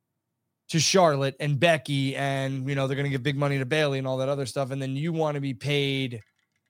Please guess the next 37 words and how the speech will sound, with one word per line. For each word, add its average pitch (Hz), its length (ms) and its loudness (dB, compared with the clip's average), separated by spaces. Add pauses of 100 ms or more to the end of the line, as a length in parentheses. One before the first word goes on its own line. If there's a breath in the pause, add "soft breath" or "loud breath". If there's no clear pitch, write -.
(280)
just 160 300 -2
like 143 180 0
those, 147 360 0 (100)
you 143 80 -6
know, 123 120 -2
three 139 320 -2
or 123 120 -2
two, 131 520 -2
you 123 80 -6
know, 117 180 -8 (100)
with 123 200 -8
Becky 120 440 -4
and, 107 260 -8
um, 95 480 -10 (260)
Charlotte, 143 460 0 (1700)
you 143 60 -6
gotta 190 220 4
remember 208 360 4
what 185 200 0
you 175 60 -2
did. 151 260 0
You 98 80 -10
know, 120 80 -6
you 123 120 -2
walked 143 300 2
out, 143 360 2
you 117 180 -8
stood 135 320 -6
your 135 80 -2
ground, 131 360 -2
good 127 160 -2
for 135 140 -6
you. 135 420 -2
Happy 131 300 -4
you 127 100 -2
did 131 260 -2
it, 131 220 -2